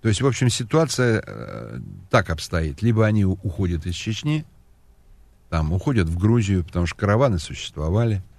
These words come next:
Они сейчас где-то как-то существуют, да? Вот. Они уходят,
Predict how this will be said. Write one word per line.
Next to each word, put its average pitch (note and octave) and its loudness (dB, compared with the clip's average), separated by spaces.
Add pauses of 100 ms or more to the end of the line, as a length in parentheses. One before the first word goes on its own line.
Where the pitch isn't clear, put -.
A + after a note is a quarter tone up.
(460)
Они A#2 2
сейчас - -2 (600)
где-то F#2+ 2
как-то E2+ -2 (400)
существуют, F#2 0
да? B2+ 2 (640)
Вот. F#2+ 0 (280)
Они C3+ 4
уходят, F3+ 4